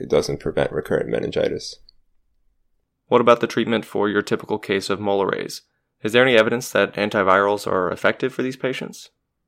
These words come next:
Speaker 1: There was a trial of using valacyclovir. This trial did not show any benefit, but, but there were several flaws. So basically, the, the trial took patients with recurrent meningitis and randomized them to receiving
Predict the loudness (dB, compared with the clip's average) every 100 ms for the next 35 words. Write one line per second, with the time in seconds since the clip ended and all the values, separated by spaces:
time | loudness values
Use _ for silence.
0 | _ -8 0 4 4 2 -2 0 2 2
1 | -2 -6 -8 -8 -2 0 0 -2 -2 -4
2 | -4 -6 -2 -4 -4 _ _ _ -8 -6
3 | -2 2 2 2 -2 -2 -2 0 0 0
4 | -2 -2 -2 -2 -2 -2 -4 -4 -8 -4
5 | -2 0 0 0 -2 -4 -2 -2 -2 -6
6 | -14 _ _ _ -12 -2 -2 0 -4 -4
7 | -6 -4 0 2 2 0 -6 -6 -16 _
8 | _ -2 -2 -4 -8 -6 -4 0 2 2
9 | -2 0 2 2 0 -4 -8 -4 0 2
10 | 0 -2 -2 -2 -4 -4 -8 _ -12 -6
11 | -6 -2 0 2 0 -4